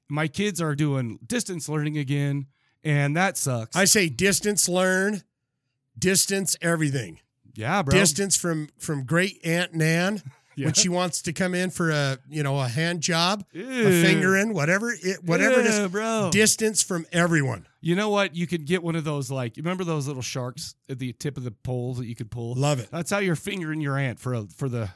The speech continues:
Speaker 1: for the time being for now.
Speaker 2: Whatever you do, stay away from everyone you love, and stay, <laughs> stay fifteen yards further from everyone you hate.
Speaker 1: Well, you try to do that anyway on a daily basis, but you know, the, the one big thing, the,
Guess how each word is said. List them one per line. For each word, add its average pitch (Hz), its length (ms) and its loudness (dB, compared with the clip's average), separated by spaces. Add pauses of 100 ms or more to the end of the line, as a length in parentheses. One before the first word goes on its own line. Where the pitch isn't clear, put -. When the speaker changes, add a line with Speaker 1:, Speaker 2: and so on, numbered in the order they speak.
(180)
Speaker 1:
for 131 100 -10
the 120 120 -6 (120)
time 147 280 -2
being 117 260 -2
for 113 120 -4
now. 104 220 -4 (220)
Speaker 2:
Whatever 233 340 0
you 262 140 2
do, 226 160 2
stay 214 320 2
away 202 200 0
from 170 160 -2
everyone 156 360 -2
you 127 80 -4
love, 120 320 -6 (840)
and 190 380 6
stay, 165 420 0 (580)
<laughs> - 40 -8 (680)
stay 226 500 2 (200)
fifteen 214 640 0
yards 175 540 0
further 165 460 -2
from 156 180 -4
everyone 147 340 -2
you 127 80 -4
hate. 127 240 -2 (300)
Speaker 1:
Well, 185 280 4
you 175 120 0
try 170 180 -2
to 151 100 0
do 143 160 -4
that 120 160 -4
anyway 92 440 -6 (180)
on 117 100 -10
a 110 40 -10
daily 107 260 -6
basis, 95 380 -10
but 95 200 -16 (300)
you 208 100 -4
know, 233 100 4
the, 202 100 0
the 170 200 -2
one 190 200 -2
big 180 160 0
thing, 156 220 -2
the, 135 100 -6